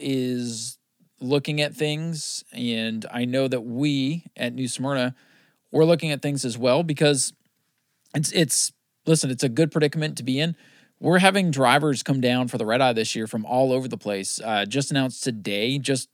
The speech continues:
registered today. Um, William Swalich is driving for Kevin Harvick. Uh, we have Caden Quapple coming down. We have drivers coming from New York.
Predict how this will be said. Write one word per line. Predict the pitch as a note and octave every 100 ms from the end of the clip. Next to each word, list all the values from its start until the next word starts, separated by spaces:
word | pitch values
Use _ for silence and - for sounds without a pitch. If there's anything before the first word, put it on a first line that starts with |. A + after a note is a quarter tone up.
| -
registered | G#2+ A2+ B2+ B2+ D#3 C3+
today. | C#3+ C3+ C3+ D#3+ - _ _ _ _ -
Um, | A2 A2 G2 G2 G#2 _ _ _ -
William | C3 D#3+ C3+
Swalich | C3+ C#3 D3+ -
is | G2+
driving | A#2+ A#2+
for | A2
Kevin | G2+ B2+ A#2+
Harvick. | A2 C3 E2 - - -
Uh, | G2+
we | A2
have | A2
Caden | - C#3+ B2+
Quapple | A#2+ C3+ C#3+ A#2+
coming | - A2 G#2
down. | F#2+ F#2+ F#2 G2+
We | B2
have | B2+ B2
drivers | G#2+ A#2 B2 B2 A2
coming | C3+ B2+ B2 A#2+
from | - C3 C3
New | C3+
York. | C#3 F#3+ D3+ -